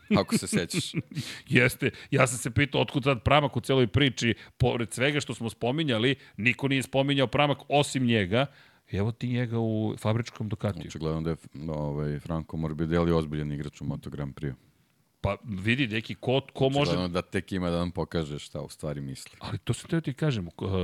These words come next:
Speaker 2: o, ajde sad šalu na kra-, sa šalu stran-, na kra-, š-, š-, šala i kraju. Dakle, tako je, tako je. Mi imamo situaciju u kojoj je on čovjek otišao u jednu od najjačih ekipa koju možeš da zamisliš u Moto Grand Prix šampionatu.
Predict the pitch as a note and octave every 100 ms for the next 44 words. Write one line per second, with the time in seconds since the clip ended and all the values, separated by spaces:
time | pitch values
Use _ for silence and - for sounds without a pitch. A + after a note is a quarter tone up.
0 | F2+ F2+ F#2+ F#2+ - G#2+ G2 G2 G2 G#2+
1 | A2+ A#2+ B2+ A2+ B2+ C3 - B2+ B2 A#2+
2 | - B2+ A#2+ C3 C3 A#2+ A2+ A2 B2+ C3
3 | B2+ A#2+ - C#3+ A2+ - - - C3 C3+
4 | C3 - B2 B2+ A#2 F2+ - - - -
5 | A2 A2 - A#2+ - A#2 A#2+ C#3 G#2+ G#2+
6 | - C#3 D#3 - - - A#2 A#2 C#3 C#3
7 | - - A#2+ A2+ C#3+ - A2+ A2 G2+ A#2
8 | - B2+ B2 G2 - A2 B2 G#2+ G2+ G#2+
9 | F#2 G#2 - G#2+ - A2 B2+ A#2 G2 F#2
10 | F#2+ G2+ G2 F2 F#2+ A2 - G#2+ A2 G#2+
11 | A2+ G#2+ A#2 A2 A2 G2+ G2+ -